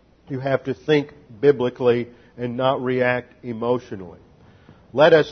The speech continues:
think biblically and logically, having put on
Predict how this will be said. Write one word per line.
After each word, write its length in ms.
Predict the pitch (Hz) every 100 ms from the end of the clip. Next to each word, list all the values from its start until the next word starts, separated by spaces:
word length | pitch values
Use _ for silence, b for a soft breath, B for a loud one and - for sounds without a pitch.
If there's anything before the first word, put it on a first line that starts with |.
| -
think 300 | 185 185 185 - _ _ _ _ _ _ _ _
biblically 640 | - 165 165 165 165 165 160
and 100 | 127
logically, 640 | 147 151 143 139 127 123
having 400 | 123 139 131 123
put 320 | - - 190 180
on 440 | 147 127 123 123